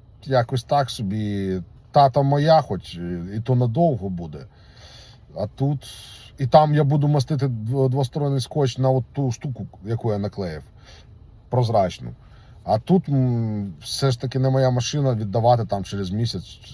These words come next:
або скільки, коли мою зроблять. Льот, до речі, вже тронувся, з страхової вже документи покидав. Зараз мені, е, скинули, е, на вибір п'ять С Т О шек. Е, ввечері подивлюсь на них, почитаю якісь відгуки.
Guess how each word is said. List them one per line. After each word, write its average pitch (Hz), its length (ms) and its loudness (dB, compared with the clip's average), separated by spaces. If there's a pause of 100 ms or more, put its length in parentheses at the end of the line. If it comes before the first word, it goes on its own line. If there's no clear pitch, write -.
або 82 180 -8
скільки, - 500 -10 (520)
коли 110 200 -2
мою 95 280 -2
зроблять. 82 540 -8 (840)
Льот, 123 320 4
до 127 100 2
речі, 131 240 2
вже 117 160 0
тронувся, 156 540 2
з - 120 -4
страхової 123 680 0
вже 98 160 -8
документи 107 500 -4
покидав. 147 680 0
Зараз 120 360 0
мені, 117 300 0
е, 101 380 -2
скинули, 110 580 -2
е, 87 60 -8 (1300)
на 135 120 2
вибір 120 360 0
п'ять 120 420 -2 (200)
С 117 100 -6
Т 156 120 -2
О 185 200 2
шек. 185 200 -4 (140)
Е, 151 40 -4
ввечері 120 880 0
подивлюсь 131 680 0
на 165 120 0
них, 151 200 0
почитаю 117 580 0
якісь 107 320 -6
відгуки. 143 640 0